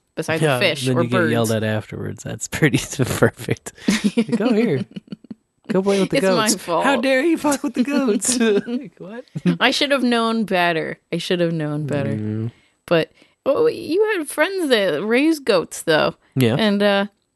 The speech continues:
Speaker 1: I was surprised that your first goat was seen on a field trip, though. Makes sense, though.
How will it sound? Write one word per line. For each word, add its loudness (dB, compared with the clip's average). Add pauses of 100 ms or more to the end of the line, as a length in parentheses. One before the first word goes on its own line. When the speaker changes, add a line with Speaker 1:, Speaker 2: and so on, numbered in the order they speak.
(160)
Speaker 1:
I 2
was -6
surprised -2
that 2
your 0
first -2
goat 0
was -6
seen -2
on 2
a 2
field -4
trip, -4
though. 2 (120)
Makes -2
sense, -2
though. -6